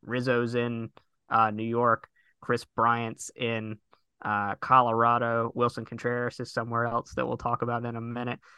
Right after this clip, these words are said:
And a team that the city, like, really rallied around and broke a hundred-year-plus curse is gone. I-, if the Ricketts had gone into this offseason and done nothing, I think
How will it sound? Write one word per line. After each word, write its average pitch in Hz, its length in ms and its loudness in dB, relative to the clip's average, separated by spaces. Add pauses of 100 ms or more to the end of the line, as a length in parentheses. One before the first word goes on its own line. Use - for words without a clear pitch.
(200)
And 110 340 -2 (760)
a 131 80 -2
team 147 400 2
that 123 260 2
the 123 100 -4
city, 139 380 2
like, 117 160 2
really 135 300 6
rallied 127 400 4
around 127 500 2
and 113 300 -4 (500)
broke 123 300 6
a 113 260 4 (220)
hundred-year-plus 127 880 0
curse 127 440 4 (520)
is 117 160 -4
gone. 120 420 4 (420)
I-, 117 100 -12 (160)
if - 160 -8
the 120 100 6
Ricketts 131 420 4
had 127 140 0
gone 120 260 2
into 120 220 -2
this 120 180 -2
offseason 120 400 0
and 117 220 -6
done 117 180 0
nothing, 131 400 0 (160)
I 117 100 -4
think 117 320 -8